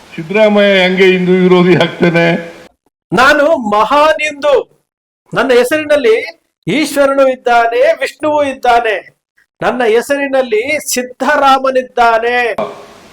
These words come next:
Speaker 1: ನಾನೇನು ಹಿಂದೂ ಅಲ್ವಾ? ನೀವೆಲ್ಲ ಹಿಂದೂ ಅಲ್ವಾ?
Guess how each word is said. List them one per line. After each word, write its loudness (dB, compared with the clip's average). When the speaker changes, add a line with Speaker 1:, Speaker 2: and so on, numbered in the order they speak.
Speaker 1:
ನಾನೇನು 2
ಹಿಂದೂ 4
ಅಲ್ವಾ? 2
ನೀವೆಲ್ಲ 0
ಹಿಂದೂ 0
ಅಲ್ವಾ? 0